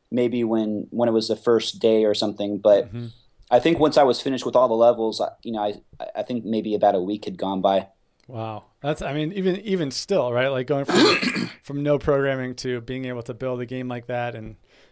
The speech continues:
Speaker 2: you know, polish it up in a week. Uh, and so did it, did it launch, what, last, last summer?
Speaker 1: No, I, so, you know, I built this and I thought, I thought, "Well, I don't wanna just publish this on my own"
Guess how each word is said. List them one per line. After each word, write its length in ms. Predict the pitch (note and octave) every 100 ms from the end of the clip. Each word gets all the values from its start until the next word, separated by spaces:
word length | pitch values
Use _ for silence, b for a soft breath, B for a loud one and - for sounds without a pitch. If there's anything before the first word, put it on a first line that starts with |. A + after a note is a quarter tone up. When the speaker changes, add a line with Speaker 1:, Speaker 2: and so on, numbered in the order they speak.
| b
Speaker 2:
you 60 | A#2+
know, 60 |
polish 420 | A#2 C#3+ C#3 C3+ C3+
it 60 |
up 160 | B2+ B2
in 260 | - D#3 B2
a 60 | B2
week. 480 | B2 C3+ B2+ - b b b b b
Uh, 140 | C3 C#3
and 80 | D3
so 140 | -
did 160 | D#3+ E3
it, 220 | A#3 A3 _ - D3
did 120 | G#3
it 100 | G#3
launch, 600 | D3 D#3 F3+ - - -
what, 240 | - C3+ -
last, 580 | C#3 C#3+ - - - C#3
last 200 | C#3 -
summer? 340 | D3 F3 G3 _ _ _ _ _ _ _ _ -
Speaker 1:
No, 360 | C#3+ D#3 C3+ -
I, 460 | B2+ C#3+ D3 C#3+ _ _ _
so, 560 | - D3+ D3+ C#3+ - _ _
you 120 | -
know, 100 | C3+
I 80 | B2+
built 260 | B2 E3 E3
this 420 | D3 C3 - - -
and 240 | B2 A#2
I 120 | A2+
thought, 460 | A2+ A#2 A2+ G#2+ - _ _ _ A#2+
I 100 | A2+
thought, 300 | A#2+ A2 A#2+
"Well, 400 | C#3 C3+ - _ -
I 180 | C#3+
don't 360 | F#3 F#3 D3 -
wanna 300 | C3 C#3 C3
just 480 | B2 B2 _ - -
publish 220 | B2 A#2+
this 160 | A#2 A#2+
on 100 | G#2
my 160 | G#2
own" 300 | A2+ A2 G2+